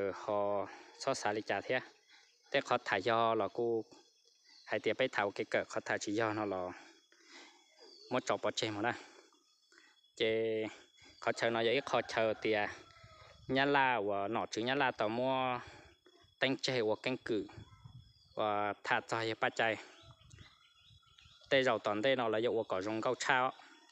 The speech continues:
Ê, và trâu tin anh, họ tao tô một sai tô một chùa. Họ giờ lên từ họ dọn cho ba chè lúc tiền lúc gì. Nó chạy lửng nô, giờ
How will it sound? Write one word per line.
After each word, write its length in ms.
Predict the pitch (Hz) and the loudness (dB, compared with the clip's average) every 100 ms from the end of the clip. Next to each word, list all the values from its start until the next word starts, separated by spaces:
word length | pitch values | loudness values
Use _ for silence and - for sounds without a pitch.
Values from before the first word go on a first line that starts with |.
| - - - - - - - | -20 -20 -20 -20 -20 -16 -2
Ê, 120 | 117 | 0
và 140 | 113 | 0
trâu 180 | 117 110 | 0 0
tin 180 | - 135 | 2 2
anh, 200 | 135 117 | 0 0
họ 160 | - 117 | -2 0
tao 140 | 110 | 0
tô 140 | - | 0
một 140 | 123 110 | 0 0
sai 180 | - 127 | 0 0
tô 120 | 131 | -2
một 100 | 110 | -4
chùa. 240 | - 107 - - - _ _ _ _ - _ _ - - - - - - - - - - - - | -2 -2 -2 -16 -20 _ _ _ _ -20 _ _ -20 -20 -18 -20 -20 -20 -20 -20 -20 -20 -20 -14
Họ 100 | - | 0
giờ 160 | 131 127 | 4 4
lên 160 | 139 135 | 4 4
từ 200 | 143 123 | 4 4
họ 180 | 120 117 | 4 4
dọn 140 | 117 117 | 2 2
cho 240 | 123 117 107 | 0 0 2
ba 100 | 131 | 0
chè 240 | 123 110 | 2 0
lúc 160 | 104 131 | 2 0
tiền 140 | - 123 | 2 2
lúc 100 | 131 123 | 0 0
gì. 180 | 127 117 127 104 - - - - - - - | -2 -2 -6 -8 -12 -10 -8 -6 -8 -8 -2
Nó 140 | 127 | 0
chạy 160 | 131 120 | 2 2
lửng 160 | 101 - | 0 2
nô, 180 | 143 | 2
giờ 120 | 151 | 2